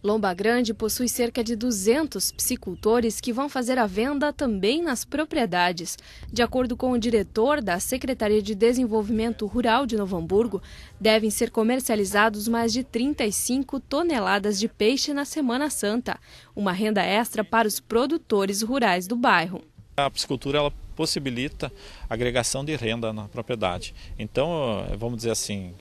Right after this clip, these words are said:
Speaker 2: muitos consideram, ah, o décimo terceiro do trabalhador, aquele momento onde que ele pode complementar as suas atividades do dia a dia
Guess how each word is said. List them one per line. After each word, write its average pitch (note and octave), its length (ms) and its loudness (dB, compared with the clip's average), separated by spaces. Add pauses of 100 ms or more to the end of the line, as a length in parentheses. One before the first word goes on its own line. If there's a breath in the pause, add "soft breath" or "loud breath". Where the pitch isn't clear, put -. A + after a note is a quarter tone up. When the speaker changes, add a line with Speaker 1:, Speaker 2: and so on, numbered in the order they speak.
(140)
Speaker 2:
muitos B2+ 280 -6
consideram, E3 600 0
ah, F#3 160 2
o G#2 120 -2
décimo B2 360 0
terceiro B2 480 -2
do A#2+ 100 -8
trabalhador, B2 680 0 (200)
aquele A2+ 280 -6
momento B2 420 -2
onde C3+ 140 -6
que C3+ 60 -2
ele B2+ 80 0
pode B2 300 0
complementar D#3 600 0
as G#2+ 80 0
suas A#2 180 -2
atividades G#2+ 580 -2
do A2 60 -8
dia A2 200 0
a - 20 2
dia B2+ 280 -4